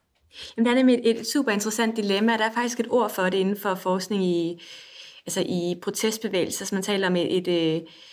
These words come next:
et Janus-dilemma, altså efter den gud, der havde to hoveder, fordi man skal både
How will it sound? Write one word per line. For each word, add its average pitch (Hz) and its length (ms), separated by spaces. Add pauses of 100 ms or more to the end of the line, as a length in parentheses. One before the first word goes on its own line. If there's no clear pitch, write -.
(380)
et - 320
Janus-dilemma, 185 880
altså 185 180
efter 185 200
den 180 140
gud, 202 180
der 202 60
havde 196 140
to 202 220
hoveder, 208 380
fordi 220 180
man 190 140
skal 208 120
både 220 360